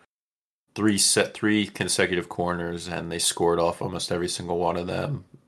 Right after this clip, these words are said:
Uh, Visa having a hat trick in the game, but two of 'em being var'd off. Um, yeah, it's just that, that midfield for me, for Liverpool, is just non-existent. There's too much work,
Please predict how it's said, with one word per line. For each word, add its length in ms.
Uh, 300
Visa 460
having 280
a 60
hat 220
trick 240
in 100
the 60
game, 380
but 320
two 280
of 60
'em 60
being 260
var'd 280
off. 440
Um, 680
yeah, 220
it's 280
just 280
that, 180
that 180
midfield 480
for 140
me, 220
for 180
Liverpool, 500
is 200
just 280
non-existent. 920
There's 360
too 200
much 240
work, 420